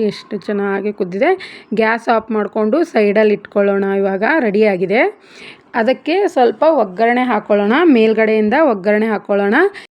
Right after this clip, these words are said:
ಎರಡು ಸ್ಪೂನ್ ಎಣ್ಣೆ ಹಾಕ್ಕೊಂಡಿದ್ದೀನಿ ನೋಡಿ. ಸ್ವಲ್ಪ ಸಾಸಿವೆ ಹಾಕ್ಕೊಂಡಿದ್ದೀನಿ, ಸ್ವಲ್ಪ ಜೀರಿಗೆ ಹಾಕ್ಕೊಂಡಿದ್ದೀನಿ. ಜೀರಿಗೆ ಸಾಸಿವೆ ಎಲ್ಲ ಸಿಡಿದ ಮೇಲೆ ಸ್ವಲ್ಪ ಕಡಿ ಪತ್ತ ಹಾಕ್ಕೋತಾ ಇದ್ದೀನಿ ನೋಡಿ ಫ್ರೆಂಡ್ಸ್.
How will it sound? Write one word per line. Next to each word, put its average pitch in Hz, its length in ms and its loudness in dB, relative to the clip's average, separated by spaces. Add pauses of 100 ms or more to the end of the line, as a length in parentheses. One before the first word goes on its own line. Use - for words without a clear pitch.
(340)
ಎರಡು 233 320 2
ಸ್ಪೂನ್ 247 400 -2
ಎಣ್ಣೆ 214 260 0
ಹಾಕ್ಕೊಂಡಿದ್ದೀನಿ 196 600 2
ನೋಡಿ. 196 260 2 (840)
ಸ್ವಲ್ಪ 220 320 4 (180)
ಸಾಸಿವೆ 220 440 0
ಹಾಕ್ಕೊಂಡಿದ್ದೀನಿ, 214 760 0 (140)
ಸ್ವಲ್ಪ 214 240 0 (160)
ಜೀರಿಗೆ 214 380 2
ಹಾಕ್ಕೊಂಡಿದ್ದೀನಿ. 202 600 0 (640)
ಜೀರಿಗೆ 226 320 2 (140)
ಸಾಸಿವೆ 220 440 0
ಎಲ್ಲ 208 140 2 (140)
ಸಿಡಿದ 202 420 0
ಮೇಲೆ 202 220 0 (560)
ಸ್ವಲ್ಪ 214 300 0 (180)
ಕಡಿ 214 260 2
ಪತ್ತ 220 180 -4 (120)
ಹಾಕ್ಕೋತಾ 208 360 -6
ಇದ್ದೀನಿ 196 260 -4
ನೋಡಿ 190 160 -4 (120)
ಫ್ರೆಂಡ್ಸ್. 277 280 -2